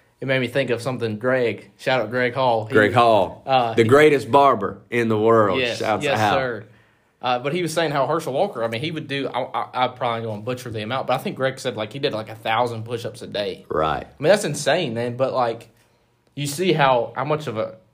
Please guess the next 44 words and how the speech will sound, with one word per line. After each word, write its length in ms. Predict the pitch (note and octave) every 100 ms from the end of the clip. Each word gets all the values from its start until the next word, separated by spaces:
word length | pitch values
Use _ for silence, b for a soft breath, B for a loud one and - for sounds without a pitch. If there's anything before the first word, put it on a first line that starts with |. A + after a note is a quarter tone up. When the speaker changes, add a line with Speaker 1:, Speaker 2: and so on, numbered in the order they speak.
| -
Speaker 1:
uh, 260 | A2+ G#2 -
like, 220 | G#2+ G#2+
a 60 |
talent 460 | - - D3+ E3 A#2+
he 140 | D3
was 380 | A#2 C3+ F#3+ B2+
and 320 | A2+ A2+ A#2 -
still 240 | E3 D#3+
much 160 | C#3 C3+
of 80 | G#2+
a 100 | B2
freak 220 | D3+ D3
of 60 | B2
an 80 | A#2
athlete 400 | C#3+ C3+ A#2+ A2
that 140 | A2+
he 80 | G#2
still 320 | - D3 G#2
is. 440 | D#3+ E3 A2+ - -
Speaker 2:
Mm-hmm. 320 | F2+ E2 D2 D2
Speaker 1:
But 160 | C#3 C#3
to, 80 |
like, 220 | B2+ B2 -
set 320 | - D#3+ D#3+
your 80 | C#3+
mind 200 | C3+ A#2+
to 40 |
say, 160 | A#2 A2+
"Hey, 400 | B2 B2 A2 G#2 b b -
I 140 | C#3
want 360 | G3 F#3+ - C3+
this. 460 | D3 - - - -
Whatever 520 | A2+ C3 F3 G#3 G3
it 80 | -
takes 260 | E3+ D3+ -
to 80 |
get 220 | B2 C3 A#2+
this, 200 | A2 B2+
that's 200 | A#2 B2
what 80 |
I'm 160 | A#2 A2
willing 240 | A2 G#2
to 60 | G2+
do." 360 | G2+ G#2 -